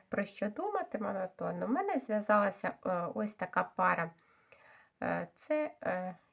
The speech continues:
жіночі шкарпеточки на тридцять шостий, е, е, розмір із, е, залишків.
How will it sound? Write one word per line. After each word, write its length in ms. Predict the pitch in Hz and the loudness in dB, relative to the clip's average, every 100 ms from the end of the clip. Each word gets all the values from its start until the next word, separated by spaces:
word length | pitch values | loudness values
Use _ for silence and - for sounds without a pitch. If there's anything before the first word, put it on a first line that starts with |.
| _ | _
жіночі 440 | 208 214 185 - 208 | -2 0 0 0 -6
шкарпеточки 920 | - - 339 - 440 453 415 - 294 | -10 -8 -8 4 4 4 -2 -4 2
на 140 | 269 | 2
тридцять 460 | 214 208 190 - 180 | 2 0 0 -2 -6
шостий, 500 | - 196 196 - 147 | 0 0 0 -4 -4
е, 120 | - - | -4 -4
е, 460 | - 214 220 220 254 | -4 -2 0 2 2
розмір 480 | 392 440 440 370 370 - - - - - | 4 4 4 0 -4 -6 -16 -20 -20 0
із, 360 | 233 226 220 - | 4 4 2 -4
е, 380 | - 202 214 | 0 2 2
залишків. 800 | 214 233 294 381 415 415 - 370 | 2 4 6 4 2 -4 -8 -6